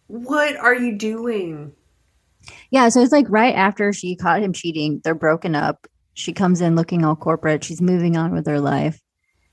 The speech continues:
Speaker 2: And he gets a boat loan. He's always talking about a boat loan. I don't know what he's doing with this boat. Uh,
Speaker 1: Mm-hmm.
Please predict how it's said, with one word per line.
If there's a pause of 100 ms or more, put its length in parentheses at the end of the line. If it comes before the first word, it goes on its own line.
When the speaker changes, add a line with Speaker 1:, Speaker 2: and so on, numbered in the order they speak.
(260)
Speaker 2:
And
he (440)
gets
a
boat
loan.
He's
always
talking
about
a
boat
loan.
I
don't
know
what
he's
doing
with
this
boat. (180)
Uh,
Speaker 1:
Mm-hmm.